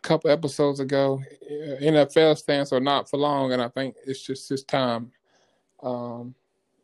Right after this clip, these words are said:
that, you know, hey, we gotta move on. Tua essentially didn't get drafted to, to play – uh,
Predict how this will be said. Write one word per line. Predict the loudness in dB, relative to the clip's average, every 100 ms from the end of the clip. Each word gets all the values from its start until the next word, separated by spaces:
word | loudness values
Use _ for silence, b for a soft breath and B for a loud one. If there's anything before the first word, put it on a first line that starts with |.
| _ -6
that, | -4 -4
you | -4
know, | -8 -8
hey, | -6 -4
we | 0
gotta | 0 0
move | 0 0 0
on. | -2 -6 _ b b b b _ _ _ -2
Tua | 2 6 4
essentially | 2 -4 -6 -4 -4 0
didn't | 0 0
get | -2 -4
drafted | 2 4 6 4 -2 -6 -10
to, | -14 -14 -12
to | -12
play – | 0 4 4 2 -4 _ b b b b _ -10
uh, | -6 -6 -8 -10